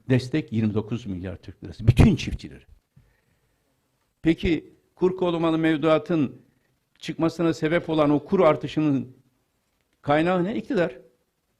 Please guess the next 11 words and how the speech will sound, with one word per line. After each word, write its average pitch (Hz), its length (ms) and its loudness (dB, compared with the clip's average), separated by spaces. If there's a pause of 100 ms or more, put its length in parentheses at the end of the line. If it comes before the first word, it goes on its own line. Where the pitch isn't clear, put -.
(440)
Hiç 233 160 -2
kimseye 285 400 2
dış 226 120 0
faktör 220 420 4
demesin. 160 400 6
Bunları 190 240 4
iyi 165 140 6
anlatın 151 380 2
arkadaşlar. 113 580 -4
Bakın 113 300 -6 (300)
gençler. 120 400 -6